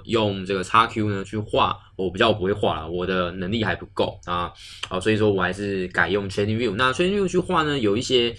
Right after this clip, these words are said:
呃，指数是没有的，最主要的是上市指数那一块是没有的。哦，没有的，那只有上柜指数，我也不知道，它就是很奇怪。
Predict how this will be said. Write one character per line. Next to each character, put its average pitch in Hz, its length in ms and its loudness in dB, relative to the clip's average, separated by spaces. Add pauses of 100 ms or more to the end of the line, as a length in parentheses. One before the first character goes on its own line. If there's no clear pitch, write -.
(240)
呃， 98 140 -2
指 92 200 -6
数 135 160 -2
是 135 140 -2
没 95 120 0
有 87 120 -2
的， - 260 -10
最 143 140 0
主 101 140 -2
要 104 160 6
的 92 40 -4
是 98 80 -6
上 98 280 2
市 104 120 -4
指 90 200 -10
数 87 180 -6
那 92 160 2
一 92 40 -2
块 90 220 -4
是 80 440 -12
没 98 160 0
有 95 140 0
的。 - 200 -8 (200)
哦， 82 140 -10
没 90 80 -2
有 101 120 0
的， 76 180 -4
那 95 160 0
只 92 120 -4
有 85 80 0
上 123 200 2
柜 123 100 6
指 85 120 -6
数， 82 160 -10
我 98 40 2
也 107 40 4
不 95 40 -4
知 117 40 6
道， 101 200 4
它 104 160 4
就 101 120 0
是 92 240 -2
很 92 100 -6
奇 98 80 -4
怪。 110 180 4